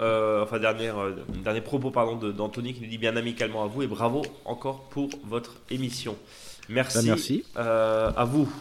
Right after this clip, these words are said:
Speaker 1: Alors, Stéphane qui nous dit : « Bonjour à tous les deux, merci pour votre podcast riche en contenu et toujours dans le bon tempo. Je réfléchis au réaménagement d'un champ d'amandiers aujourd'hui en monoculture dans le sud-est de la France pour faire un espace plus varié. Grands arbres fruitiers,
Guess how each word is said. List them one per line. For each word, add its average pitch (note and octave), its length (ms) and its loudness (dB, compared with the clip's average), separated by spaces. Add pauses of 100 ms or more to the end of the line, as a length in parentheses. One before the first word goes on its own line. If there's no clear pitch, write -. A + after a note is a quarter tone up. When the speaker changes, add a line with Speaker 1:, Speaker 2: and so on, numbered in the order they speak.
(120)
Speaker 1:
Alors, D3+ 320 6
Stéphane F#3 420 4
qui D#3+ 100 -4
nous D#3 80 2
dit : « D#3 80 4
Bonjour D3 260 6
à C#3 60 6
tous C#3+ 140 0
les C3+ 40 2
deux, C#3 140 0
merci B2 260 -2
pour B2 140 -6
votre A2+ 240 -4
podcast - 420 -4
riche C#3 240 -2
en B2+ 80 0
contenu C3 320 -4
et D3 60 -2
toujours C#3 240 -4
dans A#2+ 100 0
le G#2+ 60 -2
bon C#3 180 -4
tempo. A#2+ 460 -6 (500)
Je A#2+ 140 2
réfléchis C#3+ 480 4
au D3 80 6
réaménagement C#3 680 4
d'un B2 140 2
champ B2 240 -2
d'amandiers B2 540 2
aujourd'hui A2 420 -2
en F#2 100 -2
monoculture A#2 1120 -2 (300)
dans A2+ 80 2
le G#2+ 100 2
sud-est C#3+ 500 0
de G#2+ 80 -6
la G2 120 0
France D3 500 -2 (400)
pour A#2 160 -6
faire D3+ 160 4
un C3 80 4
espace B2 340 0
plus - 220 -6
varié. C3+ 400 4 (240)
Grands A#2+ 300 2
arbres A2 260 2
fruitiers, A#2 800 -4